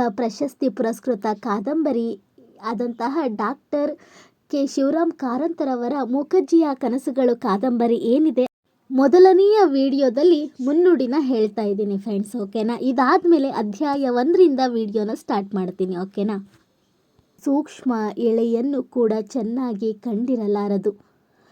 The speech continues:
ಆದರೆ ಆತ ತನ್ನ ಅಲ್ಪ ಮತಿಗೆ ಗೋಚರಿಸಿದ ಅದ್ಭುತ ಆಶ್ಚರ್ಯಗಳಿಂದ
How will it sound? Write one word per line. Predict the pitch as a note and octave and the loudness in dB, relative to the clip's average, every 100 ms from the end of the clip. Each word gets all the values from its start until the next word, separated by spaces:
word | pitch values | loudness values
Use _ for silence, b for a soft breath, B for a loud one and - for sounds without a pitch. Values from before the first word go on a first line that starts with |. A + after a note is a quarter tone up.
| b b A#3+ | b b -4
ಆದರೆ | C4 D#4+ F#4+ E4+ F4+ - | 0 6 6 8 4 0
ಆತ | C#4+ E4 - C#4+ D#4 | -2 -2 0 -2 -2
ತನ್ನ | - C4 C#4 C#4 | -2 -2 -2 -2
ಅಲ್ಪ | A#3 C#4+ E4+ D4+ | 0 2 2 2
ಮತಿಗೆ | C4+ A#3 G3 C4+ B3 B3 | -2 -2 -4 -2 0 0
ಗೋಚರಿಸಿದ | G#3 B3 C4 C4+ A#3 A#3 A#3 G3 - | 2 2 2 0 -2 -2 -4 -4 -4
ಅದ್ಭುತ | A3 G#3+ - B3 A3 G3+ G3 b b b b | -6 -6 -6 -6 -2 -2 -4 b b b b
ಆಶ್ಚರ್ಯಗಳಿಂದ | A3 B3+ - D#4 D4+ D#4 C4 A#3+ A3+ G#3+ | -4 -4 -6 -2 0 0 0 0 -2 -2